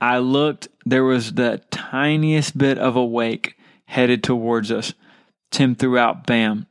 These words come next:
nailed that, uh, that redfish. That was a nice fish. And so,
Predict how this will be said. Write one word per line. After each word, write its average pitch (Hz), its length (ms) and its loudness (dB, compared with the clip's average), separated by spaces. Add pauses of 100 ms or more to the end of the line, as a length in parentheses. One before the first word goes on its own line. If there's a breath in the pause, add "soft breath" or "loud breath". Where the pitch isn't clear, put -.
nailed 120 480 2
that, 113 320 -2
uh, 110 340 -2 (500 soft breath)
that 117 220 2
redfish. 110 540 -2
That 123 120 2
was 117 120 -2
a 117 40 2
nice 110 300 0
fish. 104 400 -2 (1400 loud breath)
And 151 220 2
so, 185 540 2